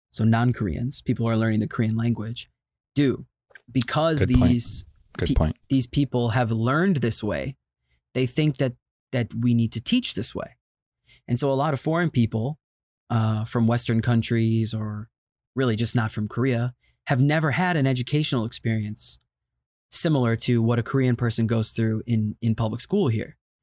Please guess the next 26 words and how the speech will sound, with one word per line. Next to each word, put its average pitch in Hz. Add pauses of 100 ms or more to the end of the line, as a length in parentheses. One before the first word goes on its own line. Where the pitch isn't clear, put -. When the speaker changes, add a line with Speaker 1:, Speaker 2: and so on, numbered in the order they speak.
(540)
Speaker 1:
And 113 (200)
so 113 (400)
people 147
get 117
stuck -
and 120 (280)
lose 147
their 123
interest 139
in 127
the 117
language 117
or 110 (460)
just 135
see 131
this 120
mountain 123
of 110
content 127 (420)
that 113
they 110
need 110
to 110
memorize, 113 (500)
um, 104
Speaker 2:
Hmm. 76